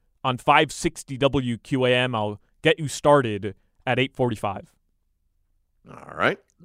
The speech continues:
Speaker 2: Game's on T N T if you wanna watch it.
Speaker 1: Panthers host the Canadiens tonight, seven P M puck drop from the Amerant Bank Arena. You can hear the game on A M seven ninety.
Speaker 2: Watch it on Bally Sports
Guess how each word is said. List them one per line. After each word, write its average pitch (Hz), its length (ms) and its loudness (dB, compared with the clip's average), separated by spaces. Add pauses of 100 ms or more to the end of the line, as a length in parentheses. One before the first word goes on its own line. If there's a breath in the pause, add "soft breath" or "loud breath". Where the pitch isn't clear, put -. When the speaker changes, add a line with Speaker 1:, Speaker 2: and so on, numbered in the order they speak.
(340)
Speaker 2:
Game's 110 240 -4
on 104 140 0
T 156 260 -2
N 107 100 -2
T 101 220 -10
if 71 180 -18
you 92 60 -12
wanna 78 140 -10
watch 71 260 -14
it. - 40 -20 (1400)
Speaker 1:
Panthers 196 380 4
host 180 240 4
the 170 80 -2
Canadiens 185 640 6
tonight, 175 360 2
seven 208 480 2
P 185 260 0
M 185 340 4 (340)
puck 208 220 2
drop 143 380 6 (200)
from 151 160 2
the 143 120 -2
Amerant 170 400 2
Bank 156 360 0 (100)
Arena. 165 640 0
You 131 140 -6
can 139 160 -4
hear 233 320 -4
the 175 100 0
game 131 500 -2 (360)
on 127 180 0
A 147 200 4
M 143 140 0
seven 120 320 -2
ninety. 127 380 0 (1160)
Speaker 2:
Watch 90 380 -6
it 107 100 -2
on 90 240 -2
Bally 147 320 0
Sports - 540 -6